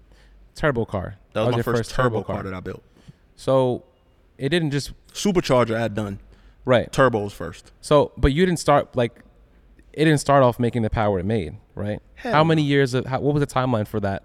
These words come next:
Speaker 1: for that
Speaker 2: Two
Speaker 1: to get
Speaker 2: years
Speaker 1: to?
Speaker 2: to get it completely to where I got it to. Two years where I can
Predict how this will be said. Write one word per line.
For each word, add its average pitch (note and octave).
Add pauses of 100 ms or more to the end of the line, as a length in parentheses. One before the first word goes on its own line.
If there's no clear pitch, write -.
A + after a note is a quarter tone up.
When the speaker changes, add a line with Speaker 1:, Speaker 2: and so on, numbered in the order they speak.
(140)
Speaker 1:
for A2
that G#2
Speaker 2:
Two A#3
Speaker 1:
to A#3
get G#3
Speaker 2:
years D3
Speaker 1:
to? F#2
Speaker 2:
to D3+
get C#3
it C#3+ (280)
completely B2+ (480)
to C#3+
where A#2+
I G#2
got G#2+
it F2+
to. E2+ (800)
Two A3
years D3
where A#2+
I A#2+
can A2+